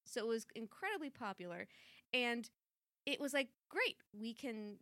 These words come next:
start our own DreamWorks Renaissance. We can have all sorts of cool animated films come out." Aaron, had you seen The Prince of Egypt before we watched it?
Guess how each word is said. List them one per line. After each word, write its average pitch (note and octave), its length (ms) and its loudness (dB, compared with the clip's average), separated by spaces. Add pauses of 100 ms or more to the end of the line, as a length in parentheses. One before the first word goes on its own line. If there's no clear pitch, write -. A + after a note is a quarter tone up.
(140)
start - 540 2 (100)
our C4+ 260 4
own C#4+ 540 0 (120)
DreamWorks A3+ 560 -2
Renaissance. G3 760 -4 (280)
We A3+ 100 -6
can A#3+ 100 0
have A#3 100 0
all B3+ 220 4
sorts - 560 -2
of A#3 240 2 (180)
cool B3 640 -4
animated G3 520 -4
films F#3 300 -8
come - 200 -12
out." F#3+ 240 -8 (540)
Aaron, C4 200 6
had C4 180 -4
you E4+ 160 0
seen G3 460 -4
The G3 80 -10
Prince G#3 260 -12
of G#3 140 -10
Egypt G#3 340 -10
before G#3 380 -8
we G#3 180 -12
watched - 320 -12
it? - 560 0